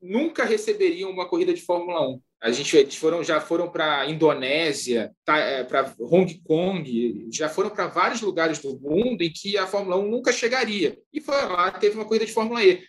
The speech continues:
Isso é o legal, você aproxima o automobilismo do, do público.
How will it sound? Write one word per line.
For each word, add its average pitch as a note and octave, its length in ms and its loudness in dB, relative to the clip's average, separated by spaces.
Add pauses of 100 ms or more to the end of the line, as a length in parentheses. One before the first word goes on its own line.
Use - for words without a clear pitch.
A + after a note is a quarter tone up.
(140)
Isso A#3 220 -4
é - 20 0
o G3 40 2
legal, C#3 260 0
você B2+ 200 -4
aproxima A#3 580 -2
o G3+ 80 4
automobilismo D#3+ 560 -2
do, D3+ 340 4
do D3+ 80 -4
público. A#2+ 400 -2